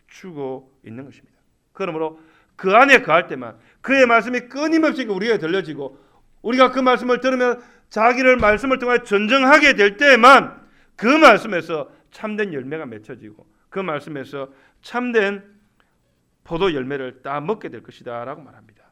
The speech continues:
하나님은 우리 가운데 분명하게 말씀합니다. 이사야 오 장 삼 절에 "예루살렘 주민아, 유다 사람들아, 구하노니 이제 나와 내 포도원 사이의 사리를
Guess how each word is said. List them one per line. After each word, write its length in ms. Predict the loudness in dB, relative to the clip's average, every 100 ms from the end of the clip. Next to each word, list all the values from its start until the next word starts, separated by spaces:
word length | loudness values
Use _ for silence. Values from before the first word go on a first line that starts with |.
| _
하나님은 340 | -14 -12 -12
우리 120 | -14
가운데 240 | -16 -16 -18
분명하게 440 | -18 -18 -18 -18
말씀합니다. 760 | -20 -20 _ -20 _ _ _ _ _ _ _ _
이사야 260 | -16 -12 -10
오 60 | -12
장 120 | -16
삼 180 | -18 -20
절에 200 | -18 -16
"예루살렘 420 | -18 -10 -10 -10
주민아, 460 | -16 -16 -16 -16 -20 _ _ _ _ _ _
유다 220 | -10 -10
사람들아, 440 | -10 -14 -16 -16 -16
구하노니 640 | -16 -16 -14 -16 -18 -20 _ _ -18
이제 380 | -10 -8 -10 -14 _ _
나와 500 | -12 -8 -8 -10 -12
내 240 | -12 -12
포도원 340 | -12 -16 -18 -18
사이의 340 | -18 -18 -18
사리를 460 | -20 -20 -18 -18